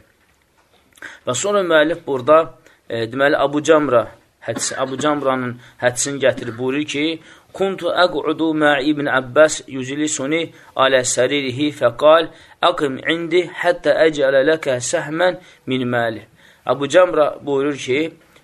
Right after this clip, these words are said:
"Mən," deyir, e, "İbn Abbasla radiyallahu anh bir yerdə idim və mənə," dedi, "otur mənim stolumun yanında, yəni mənim kursimin yanında, yəni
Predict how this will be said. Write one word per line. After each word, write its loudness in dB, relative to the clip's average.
"Mən," 2
deyir, -2
e, -2
"İbn -4
Abbasla 0
radiyallahu 2
anh -10
bir -8
yerdə 4
idim -2
və 6
mənə," 4
dedi, -6
"otur -6
mənim 0
stolumun -4
yanında, 2
yəni -2
mənim -2
kursimin -8
yanında, -2
yəni -6